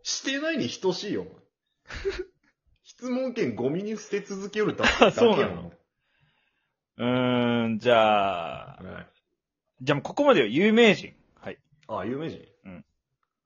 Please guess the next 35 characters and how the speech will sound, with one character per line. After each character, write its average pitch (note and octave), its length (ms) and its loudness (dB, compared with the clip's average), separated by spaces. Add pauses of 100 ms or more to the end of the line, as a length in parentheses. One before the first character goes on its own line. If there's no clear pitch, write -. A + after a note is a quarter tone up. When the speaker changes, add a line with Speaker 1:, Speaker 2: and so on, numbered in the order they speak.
(460)
Speaker 1:
う F#2 80 -20
ー F#2 1160 -18
ん、 - 40 -20
じ - 80 -20
ゃ - 40 -20
あ、 - 80 -20
だ、 - 360 -20
媒 A#2+ 340 -16
体 F3 220 -6
を E3+ 60 -4
調 E3 240 -4
べ D#3 80 -8
な G2+ 80 -8
い - 40 -12
か D2 80 -12
ん - 60 -18
の - 80 -20
か。 - 180 -20 (600)
え F#2+ 760 -12
ー、 - 840 -20
テ C4 120 -2
レ E4 220 0
ビ A3 180 -4
に B2+ 140 -4
出 F3 160 0
て F3 100 0
る G2+ 80 -4
人 G2+ 140 -14
で F2+ 80 -14
す - 80 -20
か？ D#2+ 180 -14 (320)
Speaker 2:
は B2 220 -2
い。 - 120 -10 (560)
Speaker 1:
お G2+ 40 -20
ー。 G2 400 -8